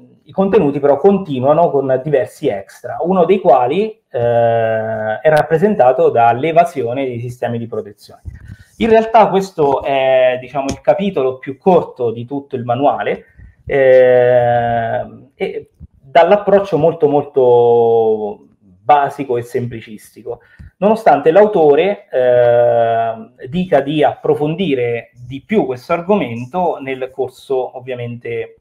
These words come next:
eh, a pagamento. Comunque l'approccio basico che viene suggerito, eh, è basato sulla rimozione, quindi la disinstallazione vera e propria,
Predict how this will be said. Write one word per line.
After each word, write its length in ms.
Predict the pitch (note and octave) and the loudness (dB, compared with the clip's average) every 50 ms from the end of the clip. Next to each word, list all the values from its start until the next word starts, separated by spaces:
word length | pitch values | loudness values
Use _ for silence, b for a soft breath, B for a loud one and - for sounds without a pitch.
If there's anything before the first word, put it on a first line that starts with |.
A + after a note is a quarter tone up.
| _ - | _ -14
eh, 80 | B2 A2+ | -12 -10
a 1080 | G#2+ G#2+ G#2+ G#2 G#2 G#2+ - A2+ A2 G#2+ G#2+ G#2+ G#2+ G#2 G#2 G#2+ G#2+ A2 - - - - | -8 -6 -6 -6 -6 -6 -6 -8 -10 -8 -10 -10 -10 -10 -12 -12 -14 -16 -18 -20 -12 -4
pagamento. 600 | - B2 A#2 A2 A2+ G#2 G2 G2 - - - _ _ b b b b b b b b b | -4 -2 -2 -2 -6 -6 -12 -16 -20 -20 -20 _ _ b b b b b b b b b
Comunque 260 | - G#3+ G#3+ F#3 D#3 | -4 -2 0 2 0
l'approccio 460 | D3+ - - G3+ A3 A3 A3 G#3 E3 D3+ | 0 0 2 0 0 0 0 -2 -2 2
basico 840 | D3 E3+ D3+ C3+ B2 - C#3 B2 A#2+ C3 C3 B2+ B2 B2 B2 - _ | 4 4 4 4 0 -4 -10 -10 -4 0 2 2 2 0 -2 -8 _
che 340 | - D3 D3 C#3+ C#3+ - - - | -6 -2 -2 -2 -2 -6 -14 -14
viene 360 | B2+ C#3 D3 C#3+ C3+ B2+ A#2 | -8 -4 -4 -2 -2 -4 -6
suggerito, 960 | - - D3 C#3 B2+ D3 F3+ F#3 D#3+ B2 A#2 A2+ A#2 D#3 F3 G3+ G3 _ _ _ _ b b b b b b | -6 -8 -10 -8 -2 0 0 0 0 -2 -6 -4 -2 -2 -2 -4 -8 _ _ _ _ b b b b b b
eh, 380 | - C#3+ C3+ C3+ C3 C3 B2+ B2+ | -2 0 2 4 4 4 2 2
è 100 | - D#3+ | 0 2
basato 380 | E3 G#3+ G#3 - C#3 C3+ D#3+ D3+ | 4 4 4 4 0 0 -2 -6
sulla 680 | - - C#3+ C3+ B2+ A#2+ A#2 A2+ A#2+ C3+ - C#3 C3+ C3 | -8 -6 -6 -6 -6 -6 -8 -10 -12 -12 -6 0 0 0
rimozione, 760 | C#3+ D3+ D#3 D#3 D3 - - - B3 E3+ A#2+ A2 G#2 A2 - | 0 0 -2 -4 -4 -6 -2 0 2 2 2 0 -4 -10 -16
quindi 460 | - C3+ B2+ A2+ A2 G#2+ A2+ A2+ A#2 A#2 | -16 -12 -12 -10 -12 -12 -14 -18 -14 -6
la 120 | B2 A#2+ | -4 -4
disinstallazione 800 | B2 C#3+ C#3+ - C#3 C3+ - - C3 B2+ B2 B2 - - G3+ E3 | -4 -4 -8 -10 -14 -10 -4 -4 -2 -2 -4 -6 -4 -6 -4 -4
vera 140 | C3 B2 A#2+ | -4 -6 -8
e 40 | A#2+ | -8
propria, 380 | - - D3 A#2+ G2 G2 G2+ | -2 -2 -2 -2 -2 -10 -16